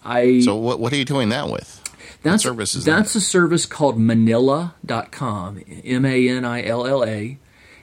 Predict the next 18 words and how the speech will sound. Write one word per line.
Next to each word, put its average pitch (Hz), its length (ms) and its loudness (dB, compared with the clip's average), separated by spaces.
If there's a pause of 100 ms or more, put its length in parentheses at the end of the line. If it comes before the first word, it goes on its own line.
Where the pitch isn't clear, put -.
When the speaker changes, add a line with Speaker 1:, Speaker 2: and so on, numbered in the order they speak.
Speaker 1:
And, 117 380 2
um, 113 320 0
I've 170 200 0
been 180 160 4
with 123 180 2
Manila 117 680 0 (680)
maybe 139 280 -2
two - 540 -4
years, 143 500 2
year 127 120 2
and 131 80 -2
a 123 40 -6
half 131 180 -8
to - 80 -18
two - 160 0
years 120 300 2
now. 107 280 -4
And 107 140 -8